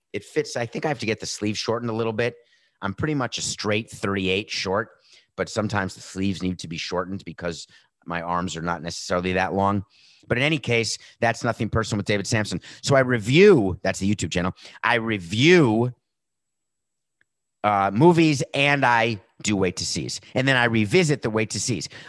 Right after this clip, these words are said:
On February twenty-first, two thousand twenty, that's over a year ago, there was a lawsuit filed by a pitcher who claims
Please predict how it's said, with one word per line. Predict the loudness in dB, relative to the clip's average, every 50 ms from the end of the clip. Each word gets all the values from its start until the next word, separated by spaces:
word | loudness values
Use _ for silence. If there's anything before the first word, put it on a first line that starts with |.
| -4 -2
On | -2 -2 -2
February | -6 -2 2 2 2 2 2 0 2 2 2 0
twenty-first, | -2 -4 -4 -2 -4 -4 -6 -4 -2 0 0 0 -2 -4
two | -2 -2 -2
thousand | -2 -2 0 2 2 0 0 -2 -4 -4
twenty, | -4 -4 -4 -4 -4 -6 -8 -10 _ _ _ _ _ _ _ _ _ _ _ _ _ _ _ _ _
that's | 0 0 0 0 -2
over | 0 0 0 0 0 -2 -4 -2
a | -2
year | -2 2 2 2 2 2
ago, | -2 -2 -4 -4 -4 -4 -8 -12 _ _ _ _ -20 -20 -20 -16 _
there | 0 0
was | 0 2 0
a | 0 0
lawsuit | 2 2 2 2 0 -2 -2 -2 -2 -2 -2
filed | 0 2 2 4 4 2 0 0
by | 0 0 2 2
a | 0 0 -2 -4 -8 _ _ _ 0 _
pitcher | 2 2 2 -2 0 0 0 0 0 -2 -6 _ _ _ _ _ _ _ _ _ _ _ _ _ _ _ _ _ _ _ _ _ _ _ _ _ _ _ _ _ _ _ _ _ _
who | -4 -4 -2
claims | -2 -2 0 2 2 2 2 2 0 0 -2 -2 -4 -6 -10